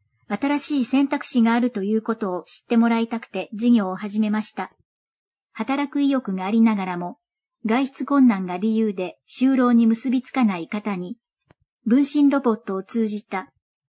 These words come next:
その人がその場にいるようなやり取りをしてもらい、人や物事に関わってもらうことで、生きがいや社会参加につながる働き方を実現していただきたいと思います。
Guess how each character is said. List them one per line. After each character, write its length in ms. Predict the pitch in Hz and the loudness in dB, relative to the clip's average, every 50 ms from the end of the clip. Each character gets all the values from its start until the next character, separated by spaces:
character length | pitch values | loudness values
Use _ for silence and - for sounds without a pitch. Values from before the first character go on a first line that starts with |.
| _ _ _ _ _ | _ _ _ _ _
そ 160 | - - - 226 | -4 0 2 4
の 140 | 165 170 | 4 2
人 200 | - - - 214 | 0 0 -2 -2
が 120 | 208 202 196 | 0 0 0
そ 120 | - 233 | 2 2
の 140 | 240 269 269 | 4 4 4
場 100 | 269 277 | 4 4
に 180 | 269 285 285 285 | 4 4 4 4
い 40 | |
る 120 | 277 285 277 | 4 4 2
よ 120 | 277 285 | 2 4
う 60 | 277 240 | 4 2
な 80 | 214 | 2
や 120 | 208 202 202 | 0 -2 -2
り 120 | 226 247 | -2 -2
取 180 | - 240 190 185 | -2 -2 -2 -2
り 80 | 175 | -4
を 60 | 180 190 | -6 -6
し 100 | - - | -6 -4
て 100 | - 208 | -2 0
も 120 | 196 208 | 0 0
ら 140 | 202 190 180 | -2 -2 -4
い、 120 | 175 - - _ _ _ _ _ _ _ _ _ _ _ _ _ _ | -6 -8 -12 _ _ _ _ _ _ _ _ _ _ _ _ _ _
人 220 | _ - - 294 | _ -6 -2 0
や 140 | 294 294 285 | 2 4 4
物 260 | 269 277 277 285 294 | 4 4 4 4 4
事 200 | 285 285 277 226 | 2 2 0 0
に 140 | 196 190 185 | -4 -4 -6
関 280 | - 226 226 240 240 240 | -6 -6 -2 -2 0 0
わ 60 | 240 | 0
っ 100 | 247 _ | -2 _
て 80 | - 196 | -6 -6
も 160 | 185 190 202 | -4 -2 -2
ら 100 | 208 214 | -2 -2
う 60 | 214 | -4
こ 120 | 214 - 214 | -4 -6 -6
と 120 | - 190 | -6 -6
で、 240 | 165 170 170 - _ _ _ _ _ _ _ _ _ _ _ _ _ _ - | -8 -8 -12 -12 _ _ _ _ _ _ _ _ _ _ _ _ _ _ -10
生 100 | 220 208 | -8 -4
き 140 | - 262 262 | 0 2 4
が 140 | 262 262 254 | 4 4 4
い 80 | 247 | 4
や 100 | 247 233 | 2 0
社 160 | 226 240 226 | -2 -4 -4
会 180 | - 285 294 294 | -2 -2 -2 -2
参 280 | 285 - 294 285 285 277 | -2 0 2 2 2 2
加 80 | 226 | 0
に 120 | 202 190 196 | -2 -4 -2
つ 140 | - - | 0 2
な 140 | 226 220 220 | 2 2 2
が 100 | 214 208 | 0 -2
る 80 | 208 202 | -4 -4
働 420 | - 220 214 233 240 247 240 - | -6 -6 -4 -4 -2 -4 -4 -6
き 40 | - | -6
方 340 | - 220 214 - 220 196 190 | -6 -6 -6 -4 -4 -4 -2
を 180 | 190 185 - _ - | -4 -4 -6 _ -12
実 300 | 196 202 208 - 247 240 | -10 -10 -4 2 2 4
現 220 | 247 240 240 233 | 4 4 2 0
し 60 | - | 0
て 100 | - 233 | 0 0
い 100 | 226 226 | 0 0
た 100 | 226 226 | 0 -2
だ 100 | 226 226 | -4 -4
き 80 | 226 - | -6 -6
た 140 | - 226 220 | -6 -4 -4
い 80 | 214 | -4
と 140 | 214 208 202 | -4 -4 -2
思 180 | 202 196 196 190 | -2 -2 -4 -6
い 80 | 180 | -6
ま 120 | 175 190 220 | -8 -8 -10
す。 120 | - - | -12 -16